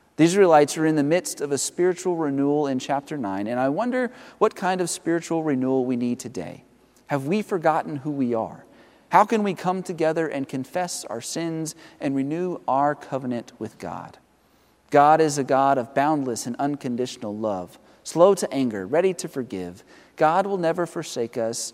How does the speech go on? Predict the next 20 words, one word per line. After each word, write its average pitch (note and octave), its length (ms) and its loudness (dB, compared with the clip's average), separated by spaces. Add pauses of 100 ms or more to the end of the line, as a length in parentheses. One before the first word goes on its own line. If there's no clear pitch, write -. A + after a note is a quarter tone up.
(300)
no C#3 80 0
matter D3 240 6
how E3 540 -2
many D3+ 320 -2
times A#2 600 -6
we A2+ 160 -8
mess G2 320 -8
up. - 180 -16 (600)
We D#3 220 0
are C#3+ 160 2
a B2+ 60 0
work B2 280 -2
in A#2+ 120 -4
progress. - 760 -10 (360)
Let D#3+ 140 10
us F3 220 4
continue E3+ 720 -6
to - 220 -10
open F#3+ 400 2
ourselves D#3 840 -2